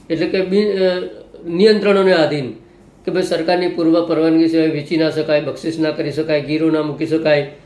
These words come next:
આ પ્રકારના જે નિયંત્રણો હતા, એ નિયંત્રણો લાદી અને આકારના છ પટની રકમ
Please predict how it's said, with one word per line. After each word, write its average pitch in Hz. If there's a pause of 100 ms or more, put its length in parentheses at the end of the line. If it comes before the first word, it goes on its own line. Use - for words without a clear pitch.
(640)
આ 208
પ્રકારના 185
જે 180
નિયંત્રણો 165
હતા, 180 (720)
એ 175
નિયંત્રણો 185
લાદી 180 (500)
અને 185 (800)
આકારના 226
છ - (160)
પટની 208
રકમ 196